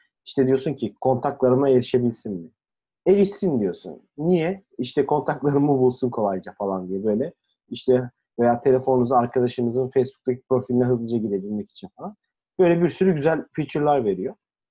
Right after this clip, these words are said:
Özellikler veriyor. Bunu insanlar da kullanıyor. Buradaki vaka da şu. E, siz mesela ne yapıyorsunuz? Facebook kullanırken Ziyan abi kullanmıyorsun. Sen belki bilmiyorsun ama mesela arkadaş listeni saklayabiliyorsun.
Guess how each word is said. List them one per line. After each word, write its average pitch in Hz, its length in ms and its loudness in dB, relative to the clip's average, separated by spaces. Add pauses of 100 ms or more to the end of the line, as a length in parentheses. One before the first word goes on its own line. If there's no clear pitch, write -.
(200)
Özellikler 131 520 0
veriyor. 160 180 -4
Bunu 165 240 -2
insanlar 123 300 -6
da 180 100 -2
kullanıyor. 110 420 -2 (680)
Buradaki 202 400 0
vaka 202 340 0
da 247 80 -2
şu. - 360 -4 (280)
E, 104 340 -6 (400)
siz 185 160 -4
mesela 180 360 0
ne 185 80 2
yapıyorsunuz? 139 540 -6
Facebook 135 300 -2
kullanırken 139 600 -4 (500)
Ziyan 131 200 -2
abi 139 220 -4
kullanmıyorsun. 135 800 -2
Sen 123 240 -2
belki 123 280 -4
bilmiyorsun 127 400 -4
ama 143 240 -10 (340)
mesela 127 280 -2
arkadaş 151 440 -2
listeni 151 280 -6
saklayabiliyorsun. 131 920 0